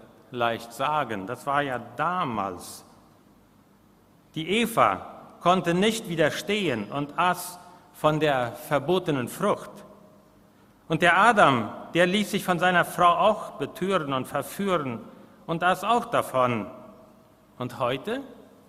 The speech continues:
Heute haben wir die Bescherung dafür. Wenn die damals gehorsam gewesen wären, dann wäre die Welt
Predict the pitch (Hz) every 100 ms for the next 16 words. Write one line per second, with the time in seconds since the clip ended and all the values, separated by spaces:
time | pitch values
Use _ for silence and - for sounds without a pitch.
0 | _ 151 175 180 185 202 226 208 123 117
1 | 123 117 139 120 113 107 104 - 123 90
2 | 82 - - - - _ _ _ _ _
3 | _ _ _ _ _ _ _ _ - 151
4 | 147 147 247 233 196 98 - 135 131 127
5 | 117 113 98 - 127 147 147 123 117 113
6 | 110 117 117 117 110 117 113 117 131 139
7 | 156 156 - - - - - _ _ _
8 | _ 131 151 143 135 131 123 113 110 113
9 | 110 110